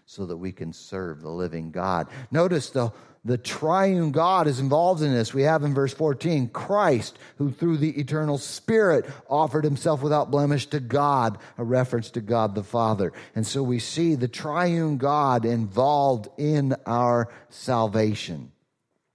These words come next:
Now, he also, prior to that, in verse thirteen, talks about the Old Testament again, the, the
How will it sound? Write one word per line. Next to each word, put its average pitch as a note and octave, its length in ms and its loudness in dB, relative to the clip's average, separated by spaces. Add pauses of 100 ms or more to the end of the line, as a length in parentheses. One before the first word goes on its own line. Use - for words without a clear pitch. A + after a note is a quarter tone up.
(120)
Now, A#2 320 0 (680)
he A#2 160 -2
also, B2+ 640 -2 (500)
prior A2+ 300 2
to F3+ 280 -4
that, G2 280 0
in G#2 100 -2
verse G2+ 300 -4
thirteen, B2+ 600 -4
talks C#3+ 340 -6
about - 680 -4
the A#2+ 120 -4
Old G2+ 500 -4 (160)
Testament C#3+ 560 -2
again, G2 360 -2 (220)
the, G#2 260 0
the A#2+ 140 -2